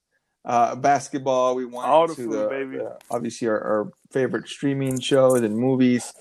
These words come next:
Speaker 1: And that really was more about food than that. And then we continued the food talk. Um,
Speaker 2: <laughs>
Speaker 1: so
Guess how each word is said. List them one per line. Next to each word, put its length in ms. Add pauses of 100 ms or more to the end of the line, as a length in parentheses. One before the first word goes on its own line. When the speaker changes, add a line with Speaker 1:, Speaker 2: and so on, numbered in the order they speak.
(560)
Speaker 1:
And 100
that 160
really 280
was 300
more 200
about 260 (100)
food 260
than 200
that. 260
And 100
then 180
we 100
continued 440
the 80
food 220
talk. 440 (760)
Um, 460 (340)
Speaker 2:
<laughs> 240
Speaker 1:
so 500